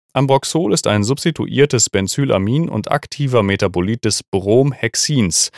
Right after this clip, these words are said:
das selbst ein Derivat von Vasicin ist, das aus der Pflanze Atatoda vasica stammt. Auch bekannt als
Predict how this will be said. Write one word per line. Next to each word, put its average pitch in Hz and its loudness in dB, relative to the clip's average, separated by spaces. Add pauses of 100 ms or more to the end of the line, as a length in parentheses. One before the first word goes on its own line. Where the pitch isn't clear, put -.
(420)
das - -2
selbst 104 0
ein 90 -2
Derivat 90 0
von 80 -6
Vasicin 151 0
ist, 190 -2
das 98 -2
aus - -6
der 85 -4
Pflanze 131 0
Atatoda 120 2
vasica 82 -2
stammt. - -8 (380)
Auch 139 4
bekannt 143 2
als 185 2